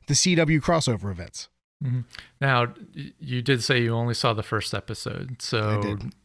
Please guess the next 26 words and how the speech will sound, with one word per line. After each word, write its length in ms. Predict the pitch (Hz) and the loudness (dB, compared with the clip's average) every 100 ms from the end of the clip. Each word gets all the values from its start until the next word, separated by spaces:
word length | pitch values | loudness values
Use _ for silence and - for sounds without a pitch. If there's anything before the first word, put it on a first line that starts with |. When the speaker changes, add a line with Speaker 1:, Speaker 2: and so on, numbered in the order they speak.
| _ | _
Speaker 2:
when 220 | 120 113 | -6 -2
you 100 | 117 | -4
get 220 | 110 120 | 0 0
into 260 | 123 113 127 | 0 -2 -2
the 360 | 113 110 107 104 | -2 0 -2 -4
second, 460 | - 113 117 107 | -4 -2 -2 -6
third, 420 | 113 113 107 104 | -2 0 0 -4
fourth, 340 | - 113 110 - | -6 -4 -4 -6
fifth 300 | - 104 120 | -6 -6 -6
episode, 580 | 113 120 - 123 117 110 | -8 -8 -6 -6 -6 -6
you 120 | 110 | -6
start 340 | - 120 110 | -4 -2 -4
to 60 | 113 | -6
get 200 | 110 - | -8 -6
that, 320 | 107 101 107 - _ _ _ | -6 -6 -8 -12 _ _ _
you 120 | 120 | -8
know, 120 | 104 | -6
the, 340 | 104 104 101 110 | -6 -6 -6 -8
the 100 | 110 104 | -8 -6
real 280 | 110 113 | -2 -2
deep 360 | 104 113 107 - | -2 -4 -8 -6
backstory. 680 | 107 101 - - 107 104 104 - - - _ | -4 -4 -4 -4 -4 -4 -6 -10 -20 -20 _
It 160 | 120 | -4
gets 240 | 110 120 - | 0 0 0
darker. 680 | - 104 101 104 98 98 - - _ _ | -2 -2 -4 -4 -4 -4 -10 -20 _ _
Um, 680 | - 101 101 98 104 104 107 | -10 -6 -6 -6 -8 -8 -12